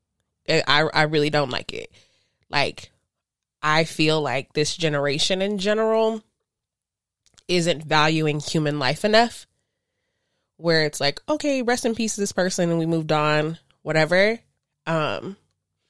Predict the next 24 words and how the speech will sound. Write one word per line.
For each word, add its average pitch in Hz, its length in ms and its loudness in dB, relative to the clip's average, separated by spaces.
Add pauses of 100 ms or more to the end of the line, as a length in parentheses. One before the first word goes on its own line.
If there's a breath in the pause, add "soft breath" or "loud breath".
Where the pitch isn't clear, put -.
(200)
'cause 180 180 -4
I'm 190 100 2
like, 170 160 -2
"Wh-, - 180 -8 (200)
how 202 300 0
are 214 100 2
we 185 360 -4 (1080)
just 196 320 0
easily 185 640 2
killing 165 420 4
someone?" 104 600 -4
And 175 120 4
it's - 140 -2
like - 320 -6 (560)
thirty 190 300 2
to 175 80 0
forty 185 320 -2
people 180 320 -4
around, 156 540 2
don't 160 340 2
nobody 156 520 0
know 160 200 0
what 151 140 -2
happened. 147 720 -2